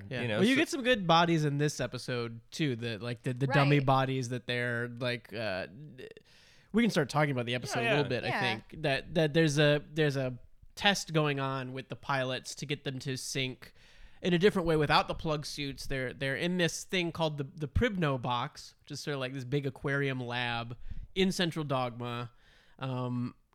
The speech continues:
Speaker 1: and we'll talk about the technobabble stuff. And <laughs> we, we all commented on while
Speaker 3: Loaded
Speaker 1: watching
Speaker 3: with
Speaker 1: this
Speaker 3: it.
Speaker 1: episode that this is the one that is the most technobabbly.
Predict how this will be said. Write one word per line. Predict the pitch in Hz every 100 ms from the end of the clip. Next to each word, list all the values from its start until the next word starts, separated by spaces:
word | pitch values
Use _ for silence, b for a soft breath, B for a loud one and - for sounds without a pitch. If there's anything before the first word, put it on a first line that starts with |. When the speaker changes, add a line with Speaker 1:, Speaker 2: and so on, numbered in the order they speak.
| -
Speaker 1:
and | 131
we'll | 131
talk | - 123
about | 117 110
the | 113
technobabble | 131 123 113 113 110 110 104 -
stuff. | - 127 113 123
And | 110 127 147
<laughs> |
we, | - 220
we | 190 180
all | 175 160
commented | - 175 160 151 175 156
on | 151
while | 151 151
Speaker 3:
Loaded | 147
Speaker 1:
watching | 151 - -
Speaker 3:
with |
Speaker 1:
this | 147 139
Speaker 3:
it. |
Speaker 1:
episode | 151 190 - 147 135 139 B B B B B
that | 175 175
this | 180 180
is | 175
the | 170
one | 165 160
that | 147
is | 139
the | 147
most | 139 131 - - - _ _
technobabbly. | - 139 123 117 107 101 101 101 101